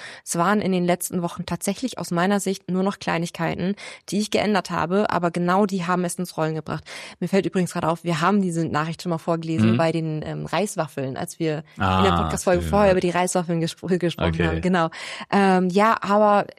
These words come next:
Speaker 1: ich finde, wir können die auch noch drei oder viermal vorlesen, weil sie wirklich auf den Punkt bringt, was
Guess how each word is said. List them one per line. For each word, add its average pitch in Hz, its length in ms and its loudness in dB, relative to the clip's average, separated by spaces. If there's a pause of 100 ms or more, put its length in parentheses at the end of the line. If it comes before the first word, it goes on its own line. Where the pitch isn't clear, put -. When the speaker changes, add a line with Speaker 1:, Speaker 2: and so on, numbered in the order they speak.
(260)
Speaker 1:
ich - 300 -8
finde, 208 220 4
wir 185 80 0
können 214 180 0
die 208 80 4
auch 190 80 4
noch 185 100 0
drei 180 200 0
oder 175 120 2
viermal 202 360 0
vorlesen, 180 420 -2
weil 180 100 0
sie 175 160 -6
wirklich 214 300 -4
auf - 180 -4
den 185 200 -4
Punkt 277 540 -2
bringt, 220 580 -2 (420)
was 185 400 -2